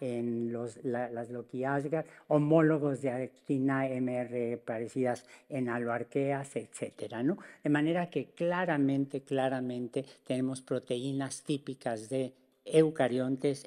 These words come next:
en las arqueas. Eh, y cuando uno compara las estructuras terciarias es perfectamente claro que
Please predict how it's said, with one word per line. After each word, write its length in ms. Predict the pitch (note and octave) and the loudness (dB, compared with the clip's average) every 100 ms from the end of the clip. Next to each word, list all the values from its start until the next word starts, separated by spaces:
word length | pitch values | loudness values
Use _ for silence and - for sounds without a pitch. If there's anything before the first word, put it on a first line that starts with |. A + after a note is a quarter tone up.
| - | 0
en 240 | C3+ C3+ | 2 0
las 240 | A#2+ - | -4 -10
arqueas. 560 | A2+ G#2+ - A2+ F#2 - _ _ _ - | -12 -12 -8 -8 -8 -16 _ _ _ 0
Eh, 420 | C#3+ C3+ C3+ - | 4 4 2 -2
y 100 | E3+ | -4
cuando 260 | C#3 C#3+ D3 | 2 4 6
uno 160 | E3+ | 4
compara 420 | D#3+ D#3+ D3+ C#3+ C#3+ | 2 0 2 2 2
las 260 | B2+ - | 0 -2
estructuras 600 | B2+ - C3 D3 C3+ - | -6 -6 -8 -4 -4 -4
terciarias 600 | D3+ C#3 C3+ B2 C3 - | -6 -4 -4 -4 -6 -6
es 140 | A#2+ - | -8 -6
perfectamente 800 | B2+ - B2 - B2 A#2+ A#2 B2+ | -8 -6 -10 -8 -6 -6 -6 -8
claro 500 | C3 A#2+ A#2 B2 A2+ | -6 -4 -4 -6 -6
que 260 | B2+ A#2+ | -6 -6